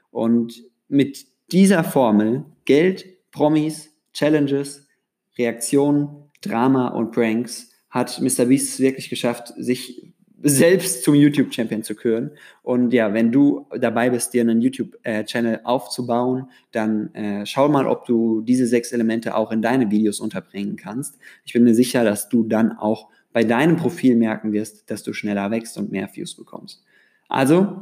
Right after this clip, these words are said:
das war die Viralitätsformel des YouTube-Champions Mister Beast. Ich hoffe, die Folge hat dir gefallen. Äh, freue mich, wenn du natürlich positives Feedback dalässt, äh, wenn du mir eine Kritik auf LinkedIn schreibst und wenn du morgen vor allem wieder dabei bist. Also,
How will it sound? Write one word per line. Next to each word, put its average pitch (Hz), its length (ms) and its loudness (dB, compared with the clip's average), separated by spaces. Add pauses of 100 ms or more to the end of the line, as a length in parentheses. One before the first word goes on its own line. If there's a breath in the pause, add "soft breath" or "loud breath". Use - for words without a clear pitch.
das 160 260 2
war 151 120 2
die 143 140 2
Viralitätsformel 143 880 2
des 131 360 -4
YouTube-Champions 135 880 -4
Mister 117 220 -6
Beast. 135 380 -4 (200)
Ich - 100 -14
hoffe, 135 140 -2
die 123 80 -6
Folge 117 300 0
hat 107 140 -8
dir 107 60 -8
gefallen. 165 640 -2 (300 loud breath)
Äh, 117 180 -4
freue 139 420 -2
mich, 139 220 0
wenn 120 180 2
du 113 340 -2
natürlich 147 600 0
positives 123 500 0
Feedback 135 380 -4
dalässt, 113 500 -4 (220 soft breath)
äh, 104 240 -6
wenn 110 160 0
du 107 60 0
mir 107 140 0
eine 107 120 -4
Kritik - 380 -8
auf 127 160 -4
LinkedIn 143 320 0
schreibst 113 500 -4 (300 soft breath)
und 117 260 4
wenn 107 180 2
du 104 120 4
morgen 101 480 2
vor - 180 -8
allem 95 220 -2
wieder - 160 -6
dabei 95 340 -4
bist. - 300 -16
Also, 156 520 2